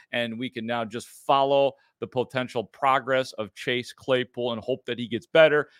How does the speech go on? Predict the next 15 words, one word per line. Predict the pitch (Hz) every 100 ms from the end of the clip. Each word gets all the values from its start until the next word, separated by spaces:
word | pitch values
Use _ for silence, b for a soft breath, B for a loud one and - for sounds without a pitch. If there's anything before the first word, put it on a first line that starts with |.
| b
and | 117
hope | 110 104
that | 123 113
he | 120
becomes | 110 127 113
a | 110
big | 92 120 104 -
part | - 117 110
of | 104
the | 107
offense | 104 107 - 101 98
for | - 110
the | 101
sake | - 107 98 - -
of | 101 98